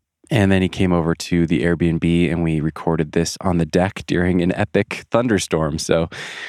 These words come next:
yeah, this was a really fun one. Martin is very thoughtful about his climbing. He is a coach. He has a lot of private clients.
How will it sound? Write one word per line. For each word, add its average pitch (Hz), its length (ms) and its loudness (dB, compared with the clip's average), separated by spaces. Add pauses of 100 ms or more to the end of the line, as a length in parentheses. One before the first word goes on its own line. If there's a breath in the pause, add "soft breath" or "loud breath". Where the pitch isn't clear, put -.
(160 loud breath)
yeah, 139 280 2
this 127 160 0
was 139 120 4
a 143 80 4
really 139 160 4
fun 143 240 0
one. 85 160 2
Martin 110 400 2
is 95 360 4
very 117 460 4
thoughtful 73 560 0
about 85 400 0
his 85 300 -2
climbing. 92 560 0
He 85 340 -2
is 82 160 -2
a - 60 -6
coach. - 400 2
He 107 80 0
has 90 100 0
a 85 60 2
lot 82 160 2
of 80 100 -6
private 82 480 -4
clients. 117 720 -2